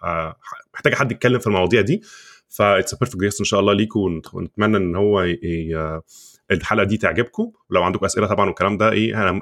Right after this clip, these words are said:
I'm following up على الكومنتس. آه، مح-، آه، محمد الجيش قبل، آه، فويسيرا، قبل شغل فويسيرا كان الأول في لينكدين. آه، كان، آه،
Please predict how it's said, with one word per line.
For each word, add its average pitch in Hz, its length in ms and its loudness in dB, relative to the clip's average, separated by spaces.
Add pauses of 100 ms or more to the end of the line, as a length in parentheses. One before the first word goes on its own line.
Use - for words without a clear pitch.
I'm 98 60 2
following 101 360 0
up 98 220 0
على 80 200 -2
الكومنتس. - 520 -4 (1080)
آه، 113 380 4
مح-، 95 240 -6
آه، 107 140 2
محمد 113 280 0
الجيش 123 380 0
قبل، 123 260 2
آه، 98 580 2
فويسيرا، 117 400 2
قبل 104 140 0
شغل 104 180 -4
فويسيرا 113 380 0
كان 104 200 -4
الأول 95 280 2
في 85 300 -2
لينكدين. 104 480 0 (480)
آه، 85 360 2
كان، 87 400 -2
آه، 85 340 0